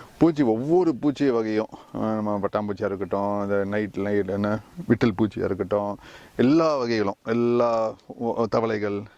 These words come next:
எல்லாமே ஸ்டடி பண்ணி, நம்ம என்னன்னு சொன்னா இதெல்லாம் பெருகிக்கிட்டே இருக்கு. இப்ப நம்ம அந்த மரநாய் சொல்றோம் இல்லையா, அதுலயே ரெண்டு வகையான மரநாய் இருக்கு, முள்ளம்பன்றி இருக்கு, எறும்பு தீனி பேங்கோலின் இருக்கு. So, இந்த மாதிரிலாம் வந்து கா-, ஒரு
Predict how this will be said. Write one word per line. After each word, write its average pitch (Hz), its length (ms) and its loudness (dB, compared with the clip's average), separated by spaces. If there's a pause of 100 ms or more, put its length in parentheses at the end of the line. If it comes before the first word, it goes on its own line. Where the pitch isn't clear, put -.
எல்லாமே 123 320 0
ஸ்டடி 117 280 -2
பண்ணி, 123 240 0
நம்ம 147 200 -2
என்னன்னு 151 240 0
சொன்னா 143 200 -2
இதெல்லாம் 143 320 0
பெருகிக்கிட்டே 135 400 0
இருக்கு. 101 340 -2
இப்ப 113 160 2
நம்ம 110 300 2
அந்த 104 260 2
மரநாய் 113 360 0 (100)
சொல்றோம் 92 180 -4
இல்லையா, 101 340 -4
அதுலயே 120 200 2
ரெண்டு 127 220 2
வகையான 113 280 0
மரநாய் 101 360 -4
இருக்கு, 95 440 -4
முள்ளம்பன்றி 104 440 0
இருக்கு, 92 460 0 (420)
எறும்பு 117 260 4
தீனி 98 180 2
பேங்கோலின் 104 560 -2
இருக்கு. 98 500 0 (320)
So, 147 160 4
இந்த 147 260 4
மாதிரிலாம் 175 260 2
வந்து 180 280 0
கா-, 131 120 -2
ஒரு 120 180 2